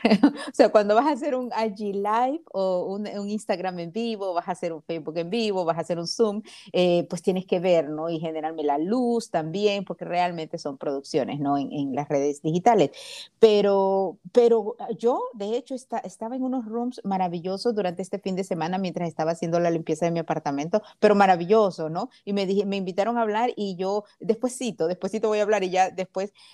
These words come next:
porque yo estaba haciendo de todo, pero estaba con mis audífonos, escuchando lo, lo maravilloso de contenido que estaban hablando, ¿no? Y eso es lo que estamos formando nosotros con Dale Cuéntame. Para mí es una de las plataformas,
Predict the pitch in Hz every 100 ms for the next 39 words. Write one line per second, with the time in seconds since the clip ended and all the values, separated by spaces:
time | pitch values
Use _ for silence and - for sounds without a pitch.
0 | _ - 240 254 262 302 294 294 269 247
1 | 220 - 220 233 311 - 202 196 - 196
2 | 202 208 165 170 269 - 370 294 285 285
3 | 320 311 330 - 202 196 196 180 - 190
4 | 208 226 269 - _ - 196 190 185 170
5 | 180 180 175 170 165 165 190 - 214 185
6 | 175 160 165 175 185 175 165 147 156 160
7 | 156 151 143 131 135 - - - - 233
8 | 269 320 302 302 - 220 226 233 202 170
9 | 170 185 180 160 - 151 214 - 165 143
10 | 139 175 - 156 143 180 196 214 175 151
11 | 151 175 196 180 170 - 180 180 180 -
12 | 170 160 151 190 175 175 175